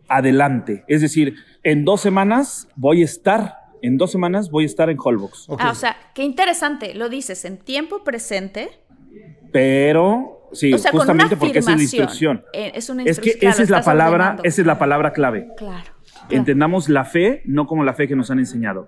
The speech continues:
Speaker 1: La fe tiene la base etimológica de firmeza. No es creer que algo va a pasar, sino la fe es firmeza en la palabra, que como yo digo que quiera que pase, pasa.
Speaker 2: Ok, entonces eso es el
Speaker 1: Entonces,
Speaker 2: ¿desde
Speaker 1: si yo
Speaker 2: dónde?
Speaker 1: estoy dando la instrucción
Speaker 2: En do-, se-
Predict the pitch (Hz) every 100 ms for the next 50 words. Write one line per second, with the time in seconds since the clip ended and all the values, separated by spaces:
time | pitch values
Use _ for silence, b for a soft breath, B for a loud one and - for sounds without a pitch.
0 | - 135 127 185 175 165 151 135 139 143
1 | 131 117 120 131 131 120 135 - - 127
2 | 101 113 107 - - _ b b 139 170
3 | 165 - 139 147 156 143 131 123 123 120
4 | 117 - 113 - 98 - b b b -
5 | 123 120 113 - 156 - 131 127 - -
6 | 139 120 147 160 - 175 - 123 107 101
7 | 98 92 98 - 104 117 117 117 139 143
8 | 147 135 101 123 120 113 - 143 190 185
9 | - - - 147 131 127 - - - 165
10 | 202 196 220 202 160 180 151 143 196 180
11 | 196 185 196 165 - 135 - 170 135 -
12 | - 160 160 - 135